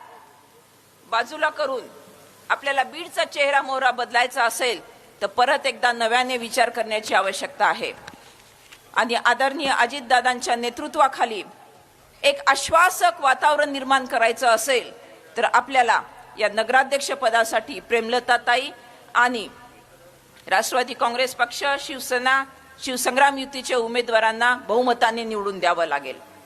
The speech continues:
शहराच्या विकासाचा अनुशेष भरून काढू असे गेले दोन दिवस मी काही बातम्या वर्तमानपत्रांमध्ये वाचते.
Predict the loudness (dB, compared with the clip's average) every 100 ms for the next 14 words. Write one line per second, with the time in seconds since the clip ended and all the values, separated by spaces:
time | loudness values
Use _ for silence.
0 | -20 -20 -20 -20 -20 -20 -20 -20 -20 -20
1 | -12 0 2 6 4 4 2 2 0 2
2 | 2 4 -2 0 -2 -2 -4 -8 -10 -10
3 | -10 -8 -8 -8 0 2 4 2 2 -2
4 | -2 0 4 4 4 0 0 0 0 -6
5 | -12 -10 -2 0 2 2 2 0 -2 0
6 | 0 0 -2 -2 -4 -4 -6 -6 -6 -2
7 | -2 -4 -8